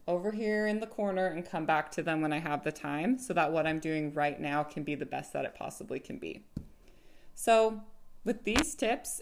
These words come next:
and maybe a, just a little mind shift switch, it should help you start getting consistent in your business. The most important thing to think about is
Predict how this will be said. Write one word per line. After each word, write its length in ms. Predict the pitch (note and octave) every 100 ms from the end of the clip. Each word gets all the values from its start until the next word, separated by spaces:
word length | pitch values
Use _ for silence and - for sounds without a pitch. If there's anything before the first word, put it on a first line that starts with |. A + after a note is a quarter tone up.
| -
and 280 | F#3+ F#3
maybe 280 | F3+ F#3 G#3+
a, 240 | G#3 F3+ E3+ - - -
just 220 | F3 G3+
a 100 | D#3
little 320 | D#3 F3 G#3+ A3
mind 380 | F#3+ E3+ F#3
shift 440 | G#3 G#3 G#3 - -
switch, 540 | - F3 G3+ - - - - - - -
it 80 |
should 160 | G3 G#3
help 260 | G3+ G3 G#3
you 100 | G#3
start 280 | G#3 D#3+
getting 200 | E3+ E3
consistent 540 | E3 D#3+ - D3 - -
in 80 | D3+
your 120 | C#3+
business. 540 | C3+ C3+ D3+ D#3 - - - -
The 80 |
most 240 | F#3+ G3 G3+
important 500 | G#3 - G#3+ G#3 G#3
thing 280 | D#3+ D#3+ E3
to 120 | -
think 240 | F3 D#3 D#3
about 420 | D#3+ E3 E3 -
is 400 | D3+ D3+ D3